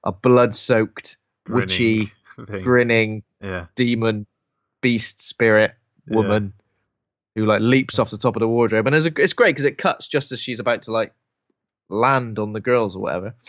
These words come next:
Speaker 2: Yeah.
Speaker 1: And obviously they start screaming. They're absolutely terrified. Carolyn gets out, and it's na-, around about now, after this horrific, you know,
Speaker 2: Then he comes back
Speaker 1: sight-,
Speaker 2: from his
Speaker 1: sighting.
Speaker 2: Gigolo trip.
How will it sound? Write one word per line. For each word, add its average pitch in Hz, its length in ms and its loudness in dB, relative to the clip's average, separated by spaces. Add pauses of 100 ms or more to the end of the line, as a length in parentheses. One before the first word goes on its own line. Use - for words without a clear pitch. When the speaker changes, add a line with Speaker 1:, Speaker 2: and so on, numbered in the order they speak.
(160)
Speaker 2:
Yeah. 87 140 -10
Speaker 1:
And 82 120 -16
obviously 117 260 0
they 143 140 2
start 123 240 0
screaming. 123 420 -2
They're 127 120 0
absolutely 107 300 -6
terrified. 113 500 -2 (440)
Carolyn 120 300 0
gets - 240 -6
out, 104 260 -2 (440)
and 95 140 -4
it's 95 140 -6
na-, 117 240 0
around 117 320 0
about 104 180 -2
now, 98 440 -4 (140)
after 107 320 -4
this 101 320 -8 (800)
horrific, 101 580 -6 (360)
you 104 100 -10
know, 95 220 -4 (440)
Speaker 2:
Then 113 100 -6
he 107 80 -6
comes 98 240 -8
back 127 80 -2
Speaker 1:
sight-, 113 160 2
Speaker 2:
from 101 60 -8
his 95 120 -10
Speaker 1:
sighting. 120 280 0
Speaker 2:
Gigolo 87 240 -4 (340)
trip. - 320 -12